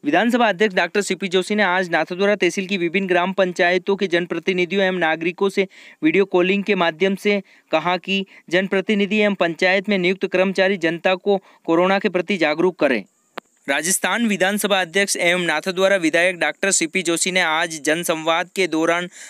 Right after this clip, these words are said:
चर्चा करते हुए कहा कि पंचायतों के निर्वाचित जनप्रतिनिधि एवं पंचायत में नियुक्त सरकारी कर्मचारी आम जनता को वैश्विक महामारी कोरोना कोविड उन्नीस के प्रति जागरूक करें।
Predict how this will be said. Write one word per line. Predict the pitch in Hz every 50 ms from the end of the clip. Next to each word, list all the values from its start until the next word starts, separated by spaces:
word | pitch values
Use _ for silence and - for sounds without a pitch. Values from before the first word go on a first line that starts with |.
| - - -
चर्चा | - 160 170 160 - 208 208
करते | - 190 180 180 190
हुए | 185 180 175 185 185
कहा | - 165 156 156 160 170
कि | 170 - 185 175
पंचायतों | - 165 160 160 - 175 170 180 185 185 - 208
के | 202 - 208 202
निर्वाचित | 185 165 160 151 170 175 180 - 202 196 175 160 147
जनप्रतिनिधि | 160 160 170 165 185 180 175 - 196 185 185 185 165 196 202
एवं | 190 180 175 175
पंचायत | 170 165 156 156 143 175 165 170 185 180 _ _ _ - - - - - _ _ -
में | 160 175 170
नियुक्त | 165 165 180 196 185 - 196 175 - _ _ _ _ _ - -
सरकारी | - 170 151 - 180 180 190 208
कर्मचारी | 190 185 175 180 185 - 185 175 185 202
आम | - - 156 165 180 196 185
जनता | 165 165 165 170 156 - 185 175 180 180 - _ _ _ _
को | - 180 185
वैश्विक | 156 147 151 151 - - 214 196 185
महामारी | 156 156 170 180 185 180 180 -
कोरोना | - - 165 160 165 175 180 190 185
कोविड | - 170 165 160 196 196 185
उन्नीस | 175 180 185 202 226 220
के | - - 202
प्रति | - 180 175 - - 185
जागरूक | 156 151 135 139 151 151 165 165 -
करें। | - 147 131 123 110 92